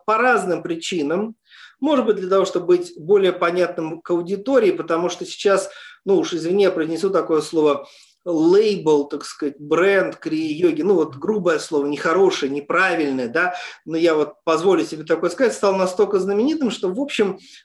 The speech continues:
каждый ашрам считает своим долгом тоже преподавать крия-йогу. Иногда это правомочно, иногда,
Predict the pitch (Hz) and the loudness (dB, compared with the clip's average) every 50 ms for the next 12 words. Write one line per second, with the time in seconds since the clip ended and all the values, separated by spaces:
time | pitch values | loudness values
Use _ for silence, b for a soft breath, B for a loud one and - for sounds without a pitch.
0 | B - - 220 214 190 180 185 180 175 - - 226 247 269 269 262 240 - - | B -2 0 0 0 2 0 0 0 0 0 0 2 2 2 2 0 -2 -4 -10
1 | _ _ _ _ - - - 180 180 196 185 170 - 185 185 175 185 170 165 226 | _ _ _ _ -14 -10 -8 -2 2 2 2 2 2 2 2 2 2 2 2 2
2 | 220 208 202 190 170 165 - 202 190 180 170 165 165 165 160 160 165 165 170 165 | 2 4 2 0 -2 0 2 2 2 4 2 0 -4 -6 -6 -6 -4 0 0 2
3 | 170 165 160 160 - - 175 175 180 185 180 214 262 254 208 208 208 - 190 185 | 2 2 0 -2 -6 -6 -4 -2 -2 -2 0 0 0 0 2 0 -2 0 0 0
4 | 202 202 196 196 190 220 247 240 220 - 202 190 - 170 175 190 202 202 208 226 | 0 2 0 0 0 0 2 2 2 0 -2 -2 0 -2 0 2 2 2 4 4
5 | 220 196 196 - - 180 170 170 175 170 185 190 226 240 - B | 2 2 2 -2 -6 -6 -4 -2 -2 -4 -2 0 2 2 0 B